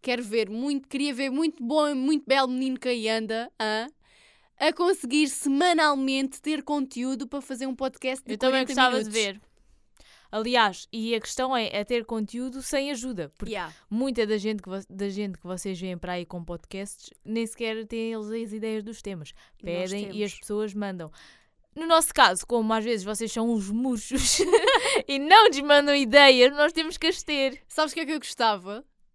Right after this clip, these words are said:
Speaker 2: <laughs>
Speaker 1: genuinamente, de falar com o professor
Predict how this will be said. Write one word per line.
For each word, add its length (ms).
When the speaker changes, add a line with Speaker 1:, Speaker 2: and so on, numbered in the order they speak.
Speaker 2:
<laughs> 240
Speaker 1:
genuinamente, 1000
de 60
falar 380
com 100
o 60
professor 580